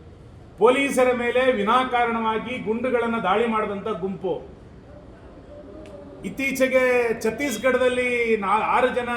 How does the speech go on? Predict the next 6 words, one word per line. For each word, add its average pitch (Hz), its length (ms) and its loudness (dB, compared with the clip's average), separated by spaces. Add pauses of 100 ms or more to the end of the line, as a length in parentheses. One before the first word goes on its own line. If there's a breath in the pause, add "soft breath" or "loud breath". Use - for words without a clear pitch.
(880)
ಪೊಲೀಸರ 262 420 4
ಹತ್ಯೆ 240 320 2
ಆದಾಗ, 233 360 0
ಆ, - 1200 -4
ಅನುಕಂಪವನ್ನ, 277 640 4
ಇಲ್ಲಿರುವಂಥ 254 580 0